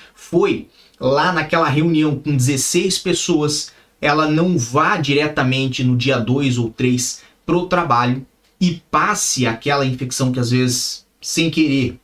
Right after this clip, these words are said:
teve no seio familiar, não passe pros colegas de trabalho e, obviamente, isso aí cria uma bolha e evita uma propagação maior. Então, isso é um aprendizado que teve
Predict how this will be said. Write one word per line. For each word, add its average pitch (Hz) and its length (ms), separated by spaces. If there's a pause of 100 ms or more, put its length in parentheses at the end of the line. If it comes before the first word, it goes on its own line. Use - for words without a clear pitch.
(240)
teve 139 240
no 123 100
seio 120 240
familiar, 143 560 (460)
não 151 240
passe 123 420
pros 127 180
colegas 113 380
de 123 80
trabalho 113 500 (240)
e, 123 100
obviamente, 120 500
isso 123 140
aí 113 140
cria 117 180
uma 135 180
bolha 113 400 (260)
e 127 160
evita 117 440 (360)
uma 123 260
propagação 113 600
maior. 120 280 (320)
Então, 151 260
isso 170 160
é 185 40
um 185 40
aprendizado 170 680
que 175 100
teve 147 480